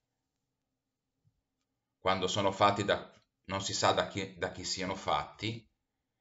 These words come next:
gli algoritmi. Gli algoritmi lasciamoli alla matema-, alle mat-, ai professori di matematica.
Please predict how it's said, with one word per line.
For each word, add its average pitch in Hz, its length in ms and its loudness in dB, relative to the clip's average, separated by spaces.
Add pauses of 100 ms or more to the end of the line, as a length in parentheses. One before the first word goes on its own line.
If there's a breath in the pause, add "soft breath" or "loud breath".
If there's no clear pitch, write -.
(340)
gli - 80 -12
algoritmi. 76 560 -8
Gli 90 40 -2
algoritmi 117 460 2
lasciamoli 95 580 0
alla 95 200 4
matema-, 90 400 0
alle 98 180 2
mat-, 98 260 0
ai 92 220 -2
professori 101 460 -6
di 95 80 -4
matematica. 90 760 -6